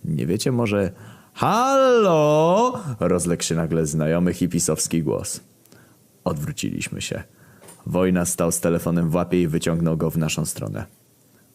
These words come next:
Dałem go na głośnik. „Jezus?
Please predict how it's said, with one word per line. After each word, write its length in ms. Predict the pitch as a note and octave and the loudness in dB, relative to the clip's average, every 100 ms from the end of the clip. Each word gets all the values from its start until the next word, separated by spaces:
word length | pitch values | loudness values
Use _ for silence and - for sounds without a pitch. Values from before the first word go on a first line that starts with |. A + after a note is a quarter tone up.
| _ | _
Dałem 220 | F2+ F2+ F2+ | 0 2 2
go 100 | F#2+ | 2
na 120 | F#2+ | 2
głośnik. 520 | F#2+ F2+ - - - - _ _ _ _ _ _ _ - | 2 0 -4 -8 -10 -16 _ _ _ _ _ _ _ -2
„Jezus? 640 | A#2+ C#3 C3 G#3 B3 - | 2 4 4 4 4 0